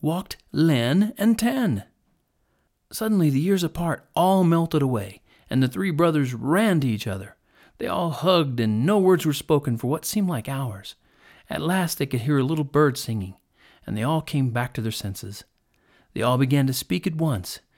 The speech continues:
Stories poured out. Tears fell.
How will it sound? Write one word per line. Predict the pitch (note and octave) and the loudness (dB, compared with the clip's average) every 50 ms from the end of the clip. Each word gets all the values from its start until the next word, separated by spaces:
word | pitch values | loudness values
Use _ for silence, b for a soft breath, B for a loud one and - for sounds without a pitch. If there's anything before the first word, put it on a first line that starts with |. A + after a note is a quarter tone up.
| b b b | b b b
Stories | b - - - - G#3 G3+ F#3+ E3+ C#3 B2 - | b -10 -8 -4 -2 0 2 4 4 2 2 0
poured | - - - A#2 G#2 G2+ | -6 -4 -2 -2 -2 -2
out. | G2 F#2 F#2 F#2+ - - _ _ _ _ _ - | -4 -6 -10 -12 -16 -18 _ _ _ _ _ -10
Tears | - - - - A#2 G2+ | -4 -2 0 0 0 -2
fell. | - - G#2 F2+ F2 F2+ - - _ | -4 -8 -8 -8 -8 -10 -12 -16 _